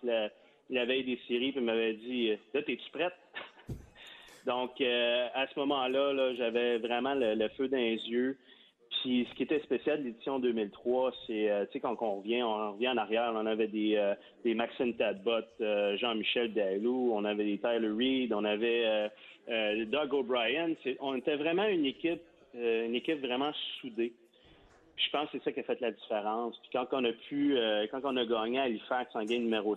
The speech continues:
sept, euh, ce que j'ai trouvé plate, c'est qu'on n'avait pas gagné à Robert Gartin. Mais on savait que nos partisans, à ce moment-là, étaient derrière nous. Puis je me souviens tout le temps,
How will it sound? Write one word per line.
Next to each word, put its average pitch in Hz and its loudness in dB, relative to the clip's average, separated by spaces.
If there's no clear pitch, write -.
sept, 131 0
euh, 104 2
ce - -8
que 123 2
j'ai 120 2
trouvé 120 0
plate, 135 -2
c'est - -18
qu'on 123 -2
n'avait 113 2
pas 120 0
gagné 113 2
à 117 -2
Robert 117 2
Gartin. 120 0
Mais 117 2
on 117 0
savait 127 0
que 113 0
nos 110 -2
partisans, 123 -4
à 120 0
ce 120 -6
moment-là, 113 2
étaient 117 2
derrière 113 2
nous. 127 0
Puis 117 -8
je 107 -6
me 110 0
souviens 120 0
tout 120 -2
le 107 -4
temps, 131 2